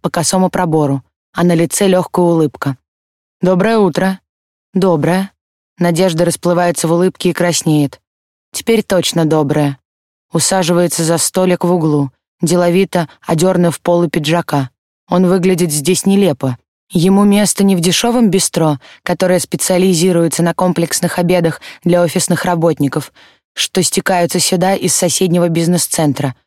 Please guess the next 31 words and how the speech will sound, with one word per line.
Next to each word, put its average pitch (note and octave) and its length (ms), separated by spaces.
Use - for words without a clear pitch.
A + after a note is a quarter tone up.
а E3+ 120
в D#3+ 60
ресторане. D#3 720
"Сейчас A3+ 380
всё B3+ 180
будет, F#3 320
мой F3+ 140
золотой", D3+ 560
воркует E3+ 420
Надежда E3 580
и C#3+ 100
пихает F3 400
меня F3 240
в D3+ 80
бок. D3 300
"Где F#3 200
твоя F3 220
улыбка?" D#3+ 520
"Как - 260
он E3+ 100
мне E3+ 140
надоел", D3+ 640
едва E3+ 300
слышно E3 480
отзываюсь E3 560
я. D3+ 240
Приходит F#3 460
сюда F3+ 280
раз F#3 200
в - 40
неделю F3+ 440